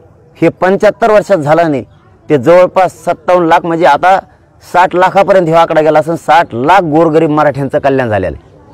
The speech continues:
हे पंच्याहत्तर वर्षात का नाही झालं मग? काही विरोधी पक्षांचे बी, अ, social मीडियामध्ये काही पो-,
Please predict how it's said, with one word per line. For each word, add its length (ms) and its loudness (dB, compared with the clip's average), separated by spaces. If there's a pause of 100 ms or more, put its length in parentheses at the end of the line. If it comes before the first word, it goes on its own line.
(880)
हे 120 4
पंच्याहत्तर 500 0
वर्षात 280 0
का 120 2
नाही 140 0
झालं 180 2
मग? 160 -4 (340)
काही 200 4
विरोधी 280 2
पक्षांचे 480 -2
बी, 180 2
अ, 140 2
social 360 -4
मीडियामध्ये 540 0
काही 220 0
पो-, 420 2